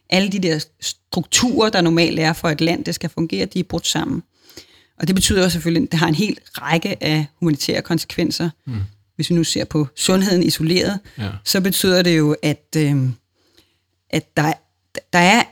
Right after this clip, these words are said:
Speaker 1: hvis du har penge i Yemen, så er der en privat sektor, hvor du kan få sundhedsydelser. Men der ser man så også virkelig, hvad den private sektor kan. Vi så masser af hospitaler, eller der findes de her hospitaler. Vi stod med nogle børn, som var født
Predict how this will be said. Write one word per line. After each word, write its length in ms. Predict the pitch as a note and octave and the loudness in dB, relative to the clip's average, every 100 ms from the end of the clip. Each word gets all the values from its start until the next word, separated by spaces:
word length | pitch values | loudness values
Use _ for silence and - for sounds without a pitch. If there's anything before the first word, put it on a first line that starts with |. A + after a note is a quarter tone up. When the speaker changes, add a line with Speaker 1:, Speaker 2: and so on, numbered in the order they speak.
| - | -4
Speaker 1:
hvis 140 | F#3+ | -2
du 80 | G#3 | 0
har 60 | F#3 | 0
penge 440 | - G#3 A#3+ D4 | 4 4 4 2
i 260 | A3 F3+ E3 | 2 0 2
Yemen, 220 | G3 G3 | 2 0
så 160 | - - | 0 2
er 140 | F3+ | 4
der 100 | G3 - | 4 2
en 140 | G3 | 0
privat 480 | - F#3+ E3 - - | 0 0 0 0 0
sektor, 400 | - D#3+ - F3+ | -2 -4 -2 -4
hvor 140 | E3 | -2
du 60 | D3+ | -4
kan 200 | - D#3+ | -4 -6
få 140 | E3+ | -6
sundhedsydelser. 720 | D3+ D#3+ D#3+ D#3+ D#3 C#3+ D3+ | -4 0 0 0 -2 -2 0
Men 120 | D#3 | 0
der 60 | F3+ | 2
ser 240 | F#3 G#3+ | 2 2
man 160 | F#3+ G3+ | 2 2
så 120 | - | 4
også 240 | E3+ F3 F3+ | 4 2 2
virkelig, 320 | F#3+ G3 G3 | 0 0 0
hvad 160 | E3+ | 0
den 100 | E3 | 0
private 360 | - E3 E3+ E3 | -2 -2 -2 -2
sektor 340 | - E3 - | -2 -2 -2
kan. 260 | G3 - E3+ | -4 0 0
Vi 120 | F3+ | 0
så 140 | F3+ E3+ | 0 2
masser 320 | E3+ E3+ G#3 | 2 2 0
af 80 | G3 | -2
hospitaler, 640 | F3+ F3 - - - E3+ F3 _ - - _ _ _ _ - | -4 -4 -2 -2 0 -2 -4 _ -20 -20 _ _ _ _ -4
eller 140 | E3+ | 0
der 140 | D#3+ | 2
findes 300 | D#3 A3+ A#3+ | 2 4 2
de 100 | - | 2
her 80 | G#3+ | 2
hospitaler. 420 | F3+ F3 - E3+ | 2 2 0 2
Vi 80 | E3+ | 2
stod 180 | - A3 | 2 2
med 100 | A3 | 2
nogle 140 | F#3+ | 2
børn, 400 | D#3 E3 F3 F3+ | 2 0 0 0
som 220 | E3 F3+ D#3 | 0 0 2
var 300 | D3 C#3+ - | 2 0 -2
født 520 | - G#3 E3+ - - | -2 0 0 0 -4